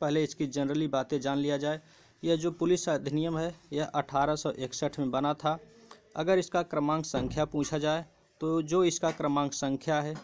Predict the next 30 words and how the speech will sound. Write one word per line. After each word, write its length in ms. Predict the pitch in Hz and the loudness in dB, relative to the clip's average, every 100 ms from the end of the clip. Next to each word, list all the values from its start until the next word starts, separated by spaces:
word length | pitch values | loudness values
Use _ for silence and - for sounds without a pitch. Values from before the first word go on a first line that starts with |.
| - | -4
वह 140 | 151 | -4
क्रमांक 420 | 160 147 143 143 151 | -2 -2 0 0 -2
संख्या 380 | 147 135 143 | -2 -2 -2
पाँच 360 | 120 131 143 139 | -2 0 -2 -2
है। 100 | 147 | -4
इसका 300 | 135 - 156 - - - - _ - | -2 -4 -6 -8 -20 -20 -20 _ -2
पुलिस 240 | 156 151 | 0 0
अधिनियम 300 | 147 147 156 | -2 0 -2
की 120 | 151 | -2
जो 120 | 151 | -4
क्रमांक 380 | 147 147 143 143 | -4 -2 0 -2
संख्या 400 | - 131 127 156 | -4 -6 -4 -2
है 60 | 143 | 0
वह 140 | 131 - | -2 -2
पाँच 260 | 135 143 147 | -2 -2 -4
है। 200 | 151 156 _ _ _ | -8 -10 _ _ _
और 200 | 156 165 | 0 2
यह 120 | 175 156 | 2 0
इन्फोर्समेंट 720 | 151 - 151 147 - 160 180 | -2 0 -2 -2 -2 -2 -2
की 120 | 180 | 0
अगर 200 | 160 156 | 0 0
बात 240 | 143 143 139 | 0 0 0
पूछी 260 | - - 165 | -6 -4 -2
जाए 300 | 139 120 135 - | 0 -2 -4 -12
तो 60 | |
पुलिस 360 | 127 151 160 160 | -6 -2 0 0
अधिनियम 280 | 156 151 156 | -2 0 -2
अठारह 480 | 135 - - 147 151 | -6 -6 0 0 0
सौ 280 | - 131 - _ _ - _ | 0 -2 -4 _ _ -20 _
इकसठ, 460 | 143 139 - 165 | -8 -4 -2 -2